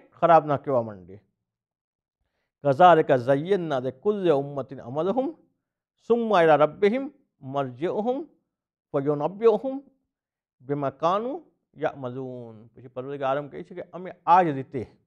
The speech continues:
آيت جو ڀاوارٿ ڪي امين آج ريتي اي روڪو سامهون ان عمل ان مزين ڪري ڏيندا ڇي. અને જ્યારે માણસ એવો થઈ જાય કે પરવરદિગાર એની હિદાયત ના કરે, એને એના હાર ઉપર છોડી દે,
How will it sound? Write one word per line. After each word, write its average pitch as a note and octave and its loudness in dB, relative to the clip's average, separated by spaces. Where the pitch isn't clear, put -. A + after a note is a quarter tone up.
آيت G3+ 4
جو A3 0
ڀاوارٿ F3 6
ڪي A#3 2
امين A#3+ 2
آج C4+ 8
ريتي B3 0
اي A3+ 6
روڪو A3+ 2
سامهون A3+ -2
ان A3 -2
عمل G#3+ 0
ان A3 -2
مزين F3 0
ڪري D#3+ 2
ڏيندا B2 -4
ڇي. G2 -20
અને F#3+ -16
જ્યારે F3+ -2
માણસ F#3+ -6
એવો G#3 2
થઈ A3+ -4
જાય G3+ 4
કે F3+ -8
પરવરદિગાર F#3 -4
એની F3 -6
હિદાયત E3 2
ના F3 2
કરે, G2+ -10
એને A#3+ -8
એના A#3 0
હાર G3 6
ઉપર G3 0
છોડી E3 -4
દે, G#2 -12